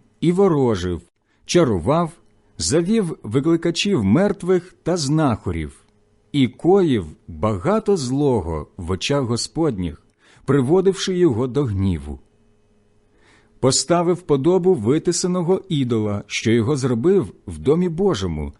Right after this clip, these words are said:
про який Бог говорив Давидові та Соломонові, його синові: «У цьому домі та в Єрусалимі, що я вибрав з усіх колін Ізраїля, покладу я моє ім'я навіки.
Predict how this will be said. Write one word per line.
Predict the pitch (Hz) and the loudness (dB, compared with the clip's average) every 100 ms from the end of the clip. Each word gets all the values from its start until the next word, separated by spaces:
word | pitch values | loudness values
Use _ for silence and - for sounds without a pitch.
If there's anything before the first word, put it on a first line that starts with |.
| _ _ - | _ _ 0
про | 160 | 2
який | 160 - 196 170 | 2 2 0 0
Бог | 117 151 170 135 - | 0 2 2 0 -6
говорив | 104 123 139 143 156 160 | -4 -2 0 0 0 0
Давидові | 151 135 127 92 78 73 _ | 0 0 -2 -2 -6 -10 _
та | 101 | -4
Соломонові, | - 117 104 107 185 180 160 160 - _ - | -2 0 2 2 2 0 0 -2 -4 _ -10
його | 85 120 151 | -2 0 0
синові: | - 165 139 101 76 65 _ _ _ _ _ _ | -2 0 2 0 -4 -12 _ _ _ _ _ _
«У | 117 | -2
цьому | 113 - 147 139 104 | -2 -2 2 2 0
домі | 78 85 185 135 82 71 _ _ | -2 0 2 2 0 -6 _ _
та | - 143 | -2 0
в | |
Єрусалимі, | 131 131 113 - 117 190 160 85 76 _ _ _ | 2 0 -2 -2 0 2 2 0 -4 _ _ _
що | - - | -4 2
я | 160 | 4
вибрав | 180 151 214 185 185 | 4 4 2 2 0
з | 113 - | -2 -2
усіх | 156 - 175 170 | -2 0 -2 -2
колін | 139 127 135 | 0 4 4
Ізраїля, | 107 87 143 190 143 87 73 69 _ _ _ _ | 4 0 0 0 0 -2 -6 -12 _ _ _ _
покладу | 143 117 113 101 117 202 | -2 2 0 2 0 2
я | 196 | 2
моє | 170 147 113 151 - | 2 2 2 0 0
ім'я | 143 139 101 101 117 117 _ _ | 0 0 0 -4 -6 -8 _ _
навіки. | 104 107 95 95 85 - 69 | -2 0 0 -4 -6 -10 -14